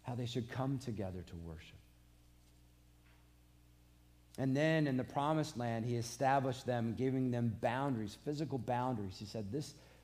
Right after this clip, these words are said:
this is the land in which I have promised to Abraham, and now this is your land." He set them. He, so he not only set them by certain standards,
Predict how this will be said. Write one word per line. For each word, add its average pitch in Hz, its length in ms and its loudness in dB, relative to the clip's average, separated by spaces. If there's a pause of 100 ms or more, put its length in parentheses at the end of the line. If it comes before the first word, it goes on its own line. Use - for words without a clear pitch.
this - 180 -8
is 160 140 -2
the 151 120 2
land 123 520 0
in 110 120 0
which 113 200 -2
I 113 160 0
have 110 280 -4
promised 113 540 -4 (460)
to - 160 -4
Abraham, 113 560 0
and 95 100 -2
now 107 240 -2
this 98 220 -8
is 95 220 -8 (140)
your 101 260 -2
land." 87 240 -6
He 107 120 -8
set - 420 -4
them. 95 140 -6 (300)
He, 160 160 6
so 175 180 6
he 165 80 10
not 175 240 8
only 208 160 8
set 196 320 6
them 175 160 6
by 156 120 10
certain 151 320 2
standards, 196 680 0